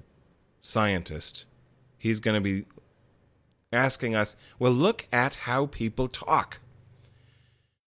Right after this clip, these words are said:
One of the places that we care about language is in courts of law.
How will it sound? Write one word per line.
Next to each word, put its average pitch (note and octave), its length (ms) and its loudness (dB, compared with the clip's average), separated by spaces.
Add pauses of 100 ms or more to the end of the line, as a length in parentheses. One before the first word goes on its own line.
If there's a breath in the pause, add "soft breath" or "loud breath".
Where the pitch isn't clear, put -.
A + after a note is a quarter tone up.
(100)
One E3+ 220 4
of G#3 80 0
the E3+ 80 2
places G#2 640 0 (400)
that A2+ 160 4
we A2+ 120 0
care F3+ 540 0
about F2 540 -6 (160)
language F2 680 -6 (960)
is A#2 320 2
in A2 340 0
courts G#2+ 460 2
of F#2+ 200 -4
law. G2 400 0